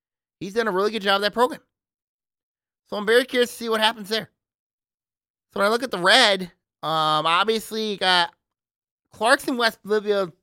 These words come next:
You can flip them if you want to, you know what I mean? But I just think right now, you know, West Bloomfield, you know, has new coach to adapt to. Clarkson right now has a new co-, Clarkson does have a new coach,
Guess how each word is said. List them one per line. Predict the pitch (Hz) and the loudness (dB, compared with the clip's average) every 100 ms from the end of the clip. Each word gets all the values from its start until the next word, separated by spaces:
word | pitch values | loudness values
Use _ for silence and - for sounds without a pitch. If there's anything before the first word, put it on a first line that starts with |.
| _ _ _ _ _ _ _ _ _ _ _ _ - | _ _ _ _ _ _ _ _ _ _ _ _ -12
You | 190 | -8
can | 220 | -8
flip | 202 190 214 - | -6 2 2 2
them | 185 185 | -2 -2
if | 175 - | -4 -8
you | |
want | 156 175 185 185 | -4 2 2 2
to, | 190 180 180 170 | -4 -4 -4 -8
you | 156 | -6
know | 170 | -2
what | 180 | 0
I | 175 | 0
mean? | 175 160 _ - | -4 -6 _ -18
But | 156 | -8
I | - 262 | -4 -4
just | 392 | -6
think | - 226 - | -10 -12 -6
right | 196 196 | -4 -4
now, | 180 180 175 165 - _ _ _ _ _ _ | -2 2 4 2 -2 _ _ _ _ _ _
you | - | -6
know, | 180 170 | -4 2
West | 196 240 | 2 2
Bloomfield, | - 196 202 185 190 180 170 151 _ _ _ | -2 -4 -4 -2 0 2 0 -6 _ _ _
you | 185 | -8
know, | 185 170 | -4 -2
has | 170 180 185 - _ _ _ - | -2 -2 -2 -8 _ _ _ -10
new | 165 214 | -6 -6
coach | - 226 220 | 2 4 4
to | - | 0
adapt | 196 185 180 - - | -4 0 0 0 -6
to. | 180 175 165 - _ _ _ | -4 -2 -4 -10 _ _ _
Clarkson | - 190 220 220 226 220 208 | -6 0 0 0 -4 -4 0
right | 190 190 | 0 0
now | 175 170 170 160 156 - _ | -2 0 0 0 -4 -12 _
has | - 190 196 | 0 2 2
a | 180 | 0
new | 180 170 | -6 -8
co-, | - 170 - _ | -6 -6 -6 _
Clarkson | 202 208 214 196 | -2 0 -2 -6
does | 185 190 | -4 -2
have | 202 | -2
a | 196 | -2
new | 196 | -6
coach, | 190 196 190 - | -2 2 2 0